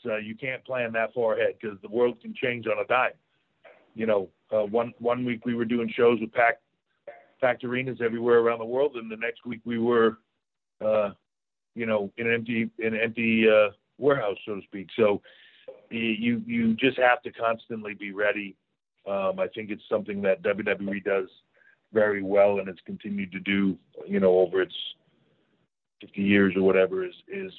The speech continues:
pivot and change and, and move with the times. And,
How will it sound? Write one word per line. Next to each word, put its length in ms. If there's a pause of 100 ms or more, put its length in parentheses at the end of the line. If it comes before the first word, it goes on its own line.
pivot 300 (260)
and 380
change 480
and, 280 (100)
and 180
move 200
with 120
the 80
times. 480
And, 260